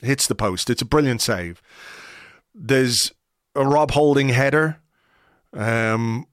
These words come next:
which goes over the bar from close range. Perhaps he should do better there, but,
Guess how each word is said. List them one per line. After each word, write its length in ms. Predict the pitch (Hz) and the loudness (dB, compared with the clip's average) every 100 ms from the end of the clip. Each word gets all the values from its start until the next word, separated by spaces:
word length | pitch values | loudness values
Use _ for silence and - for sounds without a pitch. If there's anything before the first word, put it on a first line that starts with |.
| _ _ _ | _ _ _
which 220 | 123 120 - | -4 -2 0
goes 280 | 127 123 | 2 4
over 160 | 135 123 | 2 2
the 80 | 120 | 2
bar 240 | 123 131 | 2 2
from 200 | - 127 | 0 -4
close 360 | - 131 127 123 | -2 0 0 2
range. 480 | 127 135 156 147 - - | 0 2 0 -2 -8 -6
Perhaps 340 | 117 139 - | -4 -2 -2
he 40 | 131 | -2
should 240 | - 127 | 0 0
do 100 | 131 | 0
better 300 | 120 135 135 | 2 0 2
there, 280 | 131 143 151 | 2 2 0
but, 400 | 127 - 120 | -2 -2 -2